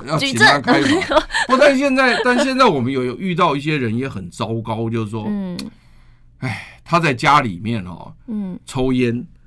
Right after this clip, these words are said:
Speaker 1: 然后那个阳台，那个阳台就飘到我家阳台。
Speaker 2: 哦，对，也是会有这种。
Speaker 1: 那这个，这个我们去讲他，他还骂我们。
Speaker 2: 老师有遇到。
Speaker 1: 这个，哎，我有遇到。那，那我觉得这个，这个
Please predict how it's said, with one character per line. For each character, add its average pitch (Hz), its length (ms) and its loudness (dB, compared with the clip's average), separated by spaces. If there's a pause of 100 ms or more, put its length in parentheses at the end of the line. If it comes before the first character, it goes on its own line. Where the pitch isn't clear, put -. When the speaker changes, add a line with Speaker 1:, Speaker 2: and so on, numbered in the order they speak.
(140)
Speaker 1:
然 123 120 2
后 160 120 4
那 151 80 2
个 139 100 -2
阳 104 360 -4
台， - 240 -14
那 147 100 -4
个 123 100 -2
阳 104 300 -4
台 - 180 -12
就 120 80 -4
飘 123 300 -8
到 127 100 -4
我 80 200 -10
家 104 180 -6
阳 107 240 -10
台。 - 240 -10
Speaker 2:
哦， 220 180 -4
对， 277 240 -4
也 196 100 -6
是 - 140 -10
会 147 60 2
有 156 140 4
这 196 80 2
种。 - 20 0
Speaker 1:
那 156 80 2
这 131 80 0
个， - 80 -6
这 185 80 2
个 165 100 2
我 101 140 -2
们 117 80 -4
去 151 160 -6
讲 - 240 -12
他， 113 140 -2
他 120 80 -8
还 117 180 -2
骂 110 260 -2
我 92 200 -14
们。 - 140 -20 (420)
Speaker 2:
老 214 140 -10
师 214 180 -10
有 226 100 0
遇 135 160 2
到。 165 340 -8
Speaker 1:
这 135 60 -6
个， 135 40 0
哎， 120 60 2
我 104 100 -2
有 92 140 -8
遇 113 140 -2
到。 110 140 -4
那， 156 200 0 (160)
那 160 240 0
我 110 160 -6
觉 107 100 -6
得 117 60 -2
这 120 140 -8
个， 110 120 -6
这 107 140 -8
个 104 80 -10